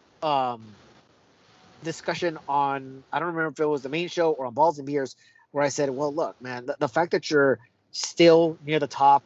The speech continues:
and you have a chance at first place, yeah, you kinda deserve it." Um, so for me, this team is doing everything correctly and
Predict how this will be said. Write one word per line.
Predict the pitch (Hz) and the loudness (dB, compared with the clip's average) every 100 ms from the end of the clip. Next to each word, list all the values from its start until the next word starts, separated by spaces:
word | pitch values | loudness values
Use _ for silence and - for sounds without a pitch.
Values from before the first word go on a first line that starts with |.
| _ | _
and | 131 135 | -16 -10
you | 127 | -8
have | 113 | -10
a | |
chance | - 156 170 196 | -10 -8 -6 -8
at | |
first | 156 147 139 | -6 -6 -6
place, | - 143 139 131 - - _ _ _ _ _ _ _ _ | -6 -2 -2 -2 -8 -18 _ _ _ _ _ _ _ _
yeah, | - 147 214 151 - - - | -6 2 6 6 4 -6 -4
you | 156 | -2
kinda | - 202 | 0 -2
deserve | 180 147 160 143 | 0 2 4 4
it." | 101 - _ _ _ _ - | 0 -10 _ _ _ _ 6
Um, | 165 160 156 151 147 _ _ | 8 10 6 2 -4 _ _
so | - 196 180 175 160 _ _ _ _ _ _ _ _ _ - _ _ - 123 _ - - - - _ _ _ _ - - | -4 0 2 2 -4 _ _ _ _ _ _ _ _ _ -20 _ _ -20 -20 _ -20 -20 -20 -20 _ _ _ _ -20 -20
for | 220 - 202 | -20 -8 -8
me, | 185 180 196 196 185 185 | -6 -6 -6 -6 -8 -10
this | 151 175 - | 0 2 2
team | - - - 196 196 185 208 | -8 -10 -6 -4 -4 -6 -4
is | 160 131 | -4 -4
doing | 123 160 185 190 180 170 175 - | 0 2 2 0 -6 -8 -12 0
everything | 160 180 190 - 175 170 156 139 _ _ _ _ | 2 2 -2 0 0 0 -6 -10 _ _ _ _
correctly | - 160 147 147 - 143 151 | 0 4 6 4 2 -2 -2
and | 147 | -6